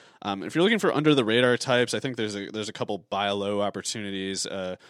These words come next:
with, uh, Ishmael Zamora at Baylor has had a quiet couple weeks, and, and, uh, K D Cannon should be back, but I don't think that will hurt Zamora. I think,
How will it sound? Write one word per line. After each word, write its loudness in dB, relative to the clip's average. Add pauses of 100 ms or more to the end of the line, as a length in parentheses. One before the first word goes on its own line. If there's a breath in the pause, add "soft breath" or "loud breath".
(300 loud breath)
with, -6
uh, -2 (640)
Ishmael 2
Zamora 0
at -8
Baylor -2
has -2
had -8
a -10
quiet -4
couple -4
weeks, -2
and, -12
and, -12
uh, -6 (340 loud breath)
K 4
D 0
Cannon 0
should -6
be -6
back, 6 (120)
but 2
I -2
don't -2
think -4
that -2
will -4
hurt -8
Zamora. 0
I 2
think, -10